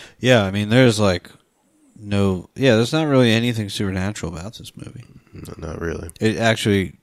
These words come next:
Speaker 1: challenges you to show you that, like, you know, horrific things can really just be born out of traditions, you know, like,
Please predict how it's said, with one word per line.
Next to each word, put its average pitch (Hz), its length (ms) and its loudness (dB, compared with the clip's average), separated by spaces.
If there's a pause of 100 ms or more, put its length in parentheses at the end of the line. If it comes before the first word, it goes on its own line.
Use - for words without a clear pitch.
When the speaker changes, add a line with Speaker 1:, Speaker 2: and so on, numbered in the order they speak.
Speaker 1:
challenges 95 680 -2 (360)
you 92 480 -8 (340)
to 107 140 -2
show 107 240 2
you 95 140 4
that, 85 180 -2
like, 85 320 -8 (920)
you 101 80 -2
know, 92 320 0
horrific 104 680 2
things 98 680 -6 (800)
can 95 160 -8
really 92 380 2
just 90 420 -6 (260)
be 98 120 -4
born 92 420 0
out 87 160 -6
of 87 240 -12 (140)
traditions, 90 580 -6
you 87 100 -6
know, 90 180 -2
like, 87 240 -6